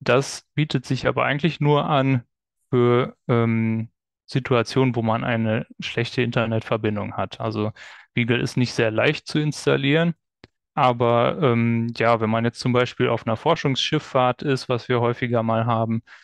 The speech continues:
wo es dann nur sehr schlechte Internetverbindungen gibt, dann kann man Beagle dort auf einem Laptop installieren oder auf einem kleinen Server und im Schiffsnetzwerk auch betreiben. Wer Beagle selber installieren möchte, der findet Anleitungen dazu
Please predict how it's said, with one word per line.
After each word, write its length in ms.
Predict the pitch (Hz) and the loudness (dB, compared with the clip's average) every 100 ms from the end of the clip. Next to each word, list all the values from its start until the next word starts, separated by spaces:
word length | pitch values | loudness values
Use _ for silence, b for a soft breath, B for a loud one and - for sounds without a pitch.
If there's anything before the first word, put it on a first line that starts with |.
| B - | B -4
wo 120 | 123 | -4
es 120 | - | -2
dann 380 | 117 110 120 135 | -2 -2 -2 0
nur 160 | 120 | 0
sehr 160 | 113 113 | 2 -2
schlechte 400 | - 123 - 120 | -2 -4 -4 -4
Internetverbindungen 960 | 117 120 120 113 123 117 120 117 113 110 | 0 2 0 0 -2 0 2 2 2 0
gibt, 340 | 120 117 - B B B _ | -4 -6 -12 B B B _
dann 180 | 113 110 | -2 0
kann 160 | 120 | 0
man 400 | 113 107 113 175 | 0 0 -2 -2
Beagle 260 | 123 113 110 | -2 0 0
dort 260 | 113 120 - | 0 0 -2
auf 180 | - | -4
einem 120 | 117 110 | -4 -2
Laptop 380 | 131 - 123 | -2 -2 -2
installieren 580 | 123 120 - 117 113 117 | -2 -4 -2 0 2 0
oder 180 | 110 117 | 0 -2
auf 160 | 113 - | -2 -2
einem 140 | 113 | -4
kleinen 300 | - 117 110 | -4 -6 -6
Server 400 | - 131 123 120 | -2 0 2 -2
und 160 | 120 110 | -4 -6
im 100 | 110 | -4
Schiffsnetzwerk 800 | 135 123 - 113 - - 110 - | -4 -4 -2 -4 -4 -6 -6 -6
auch 280 | - 117 | -6 -6
betreiben. 720 | - 117 - 120 113 120 143 - _ _ _ _ _ _ _ _ _ _ _ _ _ _ _ _ _ - | -4 -6 -4 -4 -4 -6 -8 -12 _ _ _ _ _ _ _ _ _ _ _ _ _ _ _ _ _ -4
Wer 140 | 123 | -2
Beagle 320 | 123 135 123 | 0 0 0
selber 300 | 123 123 123 | 2 2 2
installieren 480 | 120 - 120 127 175 | -2 -2 -2 0 2
möchte, 320 | 175 - 180 | 0 0 -2
der 160 | 156 127 | 0 0
findet 340 | - 117 113 | 0 0 0
Anleitungen 580 | 123 123 117 117 113 110 | -2 0 0 2 -2 -2
dazu 600 | 107 - - 113 107 120 | -2 -4 -4 -4 -2 -6